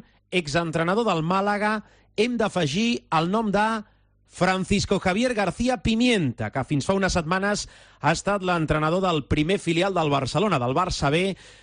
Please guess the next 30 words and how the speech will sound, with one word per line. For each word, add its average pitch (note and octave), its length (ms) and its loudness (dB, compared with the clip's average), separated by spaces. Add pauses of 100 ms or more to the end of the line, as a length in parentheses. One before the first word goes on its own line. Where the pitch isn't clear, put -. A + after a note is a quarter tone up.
(120)
les D3 240 2
últimes G#3+ 320 0
quatre F#3+ 420 0
temporades. G2+ 680 -4 (100)
El D3 160 2
Girona, A3 400 2
després E3 400 -2
de E3 80 2
no F3 160 0
confirmar F3 640 0
davant C#3 240 -2
el C#3+ 160 0
Rayo E3 320 2
l'ascens C3+ 480 0
el C3 160 0
diumenge D#3 400 0
passat, F3 400 0 (260)
recordo, F3+ 680 0
aprofita D3 420 -2
aquests D3+ 240 -4
dies F#3+ 240 0
per G3+ 220 0 (100)
ordenar D3+ 480 0
idees. A#2 540 -2 (260)
Si F#3+ 320 0
l'escollit F3 560 0
fos D#3 320 -2
Pimi, A3+ 540 0 (340)
García D#3 480 -2
Pimienta, D#3+ 640 0